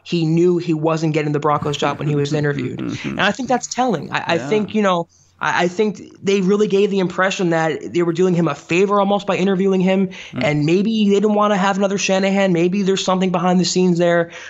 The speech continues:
Speaker 1: But they only interviewed three guys, Kyle Shanahan, Dave Toub, and Vance Joseph. H-
Speaker 2: Yeah.
Speaker 1: how you hire Vance Joseph out of those three guys with no resume to speak for itself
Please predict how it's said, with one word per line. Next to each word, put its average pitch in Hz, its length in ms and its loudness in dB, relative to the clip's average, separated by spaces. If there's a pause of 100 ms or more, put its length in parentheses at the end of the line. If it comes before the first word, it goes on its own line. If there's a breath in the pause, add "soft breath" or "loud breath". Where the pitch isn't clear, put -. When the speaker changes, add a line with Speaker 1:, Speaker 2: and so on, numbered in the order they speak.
(100)
Speaker 1:
But 147 340 -2
they 180 140 2
only 220 180 4
interviewed 226 300 2
three 220 240 -2
guys, 196 500 -4 (180)
Kyle 196 260 0
Shanahan, 190 760 -2 (140 loud breath)
Dave 190 260 0
Toub, 165 500 -2
and 160 140 -2
Vance 156 260 -2
Joseph. 147 460 -4
H- - 100 -4
Speaker 2:
Yeah. 180 140 -2
Speaker 1:
how 196 240 0
you 214 200 0
hire 190 360 0
Vance 180 360 -2
Joseph 170 340 -2
out 160 160 0
of 165 80 0
those 165 200 -2
three 160 200 -2
guys 156 480 -4 (240 loud breath)
with 180 180 0
no 185 420 2
resume 180 460 0
to 160 60 -4
speak 180 260 -4
for 160 160 -4
itself 151 460 -4